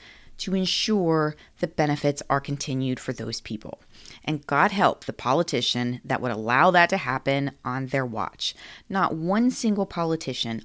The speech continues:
on either side of the aisle, not trying to get political here, but no politician wants the whole lot of baby boomers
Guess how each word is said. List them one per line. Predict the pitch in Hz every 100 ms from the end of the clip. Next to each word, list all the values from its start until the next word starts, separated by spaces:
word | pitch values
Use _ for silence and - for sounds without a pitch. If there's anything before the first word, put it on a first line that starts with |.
| -
on | 160 165 - _
either | 233 240 170
side | 139 127 120
of | 113
the | 120 117
aisle, | 113 110 110 - - -
not | 170 208 208
trying | - 185 151
to | -
get | 135
political | - 139 123 - 113
here, | 120 110 107 - - - -
but | - - - - - 214
no | 220 247 247
politician | 233 196 180 - 127 - 117 117 - - -
wants | 160 160 156 - - -
the | 175
whole | - - 214 220
lot | 202 180 -
of | 131
baby | 165 214 170
boomers | 120 113 113 120 127